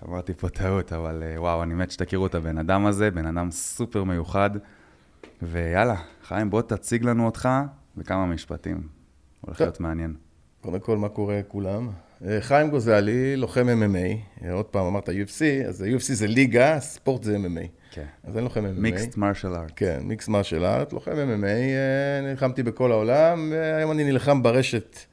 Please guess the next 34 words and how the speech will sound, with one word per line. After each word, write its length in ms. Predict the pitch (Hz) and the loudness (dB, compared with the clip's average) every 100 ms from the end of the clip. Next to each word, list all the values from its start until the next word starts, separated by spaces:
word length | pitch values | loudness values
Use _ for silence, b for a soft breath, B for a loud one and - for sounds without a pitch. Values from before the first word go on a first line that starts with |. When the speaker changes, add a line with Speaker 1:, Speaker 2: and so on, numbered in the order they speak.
| b b b b | b b b b
Speaker 2:
ובכל 240 | 90 - 120 | -6 0 0
מה 100 | 113 | 0
שקורה 280 | - 104 | -2 -2
במדינה, 500 | 104 101 90 87 90 104 _ _ _ _ _ _ _ 110 | -2 -2 -4 -6 -6 -10 _ _ _ _ _ _ _ -2
ומחוץ 400 | 117 98 101 92 | -2 -2 -6 -8
למדינה, 540 | 87 87 87 104 127 | -8 -8 -8 -8 -8
ומנסה 400 | 127 131 127 131 | -8 -8 -8 -6
לייצג 360 | 156 156 - 156 | -4 -4 -4 -6
את 120 | - | -4
הדגל 380 | 156 165 156 139 | -4 -2 -2 -2
גם, 240 | 131 120 123 | -4 -4 -4
אתה 140 | 120 127 | -4 -6
יודע, 180 | 131 117 | -4 -6
במקומות 360 | 98 98 113 | -6 -8 -8
אחרים, 340 | 110 110 110 90 | -8 -6 -6 -4
לא 40 | |
רק 120 | 104 | -6
בזירה. 380 | 95 92 95 87 87 b b b - | -6 -6 -6 -8 -10 b b b -12
Speaker 1:
וואו, 100 | 50 | -8
וואו, 260 | 50 - - | -6 -8 -8
וואו. 80 | - - | -12 -14
תקשיב, 400 | - - - 92 | -16 -8 -2 0
אני 220 | 82 98 95 | 0 0 0
אגיד 200 | 90 - | -2 -6
לך 100 | 82 | -10
את 140 | - | -10
האמת. 420 | 76 76 69 - | -10 -10 -12 -12
אני 200 | 80 92 | -6 -2
ראיתי 260 | 90 90 92 | -2 -2 -4
ככה 240 | 80 - | -8 -8
כמה 240 | 85 85 85 | -6 -6 -6
סרטונים 460 | 80 73 80 85 | -10 -8 -6 -8
שלך 260 | 82 80 80 80 | -8 -10 -8 -6
ביוטיוב, 880 | 78 76 76 85 98 - 87 85 | -6 -6 -4 -2 -2 -2 -4 -4